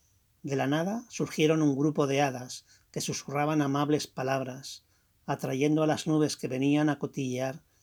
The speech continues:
desde más allá del mar. Las nubes se sentaron impacientes en la arena a escuchar aquellos sonidos tan relajantes, tan hermosos,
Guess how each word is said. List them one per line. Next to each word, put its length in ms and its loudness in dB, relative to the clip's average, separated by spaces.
desde 240 -4
más 240 -4
allá 220 -2
del 160 -4
mar. 320 -6
Las 240 -2
nubes 540 0
se 140 -10
sentaron 480 0
impacientes 800 0
en 100 -6
la 80 -4
arena 460 -4
a 80 -6
escuchar 500 -2
aquellos 480 2
sonidos 460 -2
tan 180 -6
relajantes, 920 -8
tan 180 -2
hermosos, 800 -6